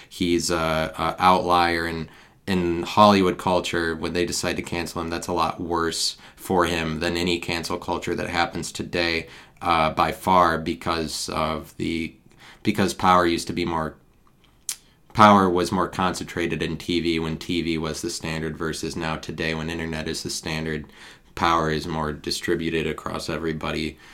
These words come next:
Um, but, like,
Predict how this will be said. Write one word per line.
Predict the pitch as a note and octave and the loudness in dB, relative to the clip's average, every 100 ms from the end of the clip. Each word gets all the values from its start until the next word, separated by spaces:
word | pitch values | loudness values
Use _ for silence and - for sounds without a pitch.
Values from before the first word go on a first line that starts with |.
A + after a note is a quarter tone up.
| - - - - | -20 -20 -8 2
Um, | F2 E2 D#2 D#2 - - _ - _ _ - _ - - | 6 6 4 -2 -6 -16 _ -20 _ _ -20 _ -20 0
but, | G#2+ F#2 F2 - - - | 6 6 6 0 -8 -2
like, | F2+ F2+ E2 D#2+ - | 2 4 4 0 -14